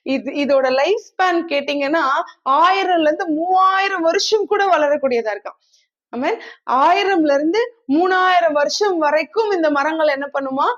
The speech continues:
வளருமா. இது நார்மலான ஒரு இதுக்கு வயசே பாத்தீங்கன்னா ஐந்நூறு, ஆயிரம் வருஷம். அதுக்கு மேல ஒரு மூணாயிரம் வருஷம், இன்னுமே லெபனோன்ல மூணாயிரம் வருஷம் பழமையான மரங்கள் இன்னும் உண்டு, இன்னும் உயிரோட தான் இருக்கு அந்த மரங்கள். அது மட்டும் இல்ல,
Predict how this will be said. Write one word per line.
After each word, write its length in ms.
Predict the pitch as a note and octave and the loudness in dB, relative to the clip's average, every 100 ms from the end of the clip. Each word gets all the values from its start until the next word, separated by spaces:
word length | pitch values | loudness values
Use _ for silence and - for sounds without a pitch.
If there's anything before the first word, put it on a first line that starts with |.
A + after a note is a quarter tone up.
| - _ - | -8 _ -8
வளருமா. 540 | A#3+ B3+ C#4 D#4+ D#4 C4 | -2 2 2 2 0 0
இது 180 | B3 | -2
நார்மலான 720 | B3 B3 C#4+ D4 C#4+ D4+ G4 F#4+ | 0 -2 -2 -2 0 0 0 0
ஒரு 180 | E4+ | 0
இதுக்கு 320 | D#4+ C4+ C#4 C4 | -2 -4 -2 -2
வயசே 280 | D4+ F4+ E4+ | -2 -4 -2
பாத்தீங்கன்னா 260 | D4+ D4+ | -2 0
ஐந்நூறு, 460 | E4+ D4 D4 D#4 D4+ | -2 -2 -2 -2 -2
ஆயிரம் 340 | C4+ C4+ C4 | -2 -2 -4
வருஷம். 400 | B3 A#3+ - D#4 _ _ _ _ _ - | -4 -4 -6 -8 _ _ _ _ _ -6
அதுக்கு 320 | C4+ C4+ D#4+ | -4 -2 -2
மேல 280 | D#4 F#4 F4+ | 0 0 0
ஒரு 160 | C#4+ | 0
மூணாயிரம் 580 | C#4 D#4+ F#4+ G4 G4 F4+ | 0 -2 -2 -2 -2 0
வருஷம், 280 | D4+ D4 F4 | -2 -2 -2
இன்னுமே 480 | D#4 F4 G4+ G#4 G4 | -2 -2 -2 0 2
லெபனோன்ல 520 | D#4 E4 E4 D#4+ E4+ | 2 0 -2 -2 -4
மூணாயிரம் 540 | D4+ D4+ D4+ D#4 D4+ D4 | -4 -8 -4 -2 -2 -2
வருஷம் 540 | C#4+ D4 F4+ E4+ D4+ _ _ _ _ _ _ - | -8 -6 -8 -6 -8 _ _ _ _ _ _ -10
பழமையான 480 | - C#4 D4+ D#4 D4 | -4 -2 0 -2 -4
மரங்கள் 440 | C#4+ C#4+ D#4+ G4 G#4 - - | -4 -4 -2 -4 -6 -16 -4
இன்னும் 360 | E4 F#4 G4+ | -2 0 0
உண்டு, 240 | F4+ D#4 D4 | 0 0 -2
இன்னும் 280 | D4+ E4+ | -2 -2
உயிரோட 300 | D#4 D#4 D#4+ D#4+ | -2 -2 0 0
தான் 120 | E4 | -2
இருக்கு 220 | C#4+ C#4+ | -4 -6
அந்த 120 | C4 | -6
மரங்கள். 400 | B3 A#3 C4 B3+ | -4 -4 -4 -2
அது 240 | A#3 A#3 C#4+ | -2 -2 -4
மட்டும் 300 | C#4+ C#4 E4 | -4 -2 0
இல்ல, 320 | C#4+ C4 | 2 0